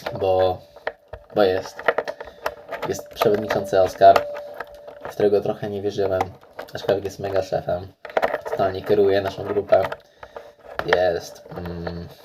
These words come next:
kto tam jeszcze jest? Jest Wojtek.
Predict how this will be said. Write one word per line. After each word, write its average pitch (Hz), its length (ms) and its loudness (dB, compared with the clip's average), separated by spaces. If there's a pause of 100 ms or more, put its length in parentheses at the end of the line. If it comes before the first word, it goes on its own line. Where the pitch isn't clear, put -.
(520)
kto - 200 0
tam - 220 -4
jeszcze - 240 -8
jest? - 260 -20 (920)
Jest 170 200 -6
Wojtek. 101 480 4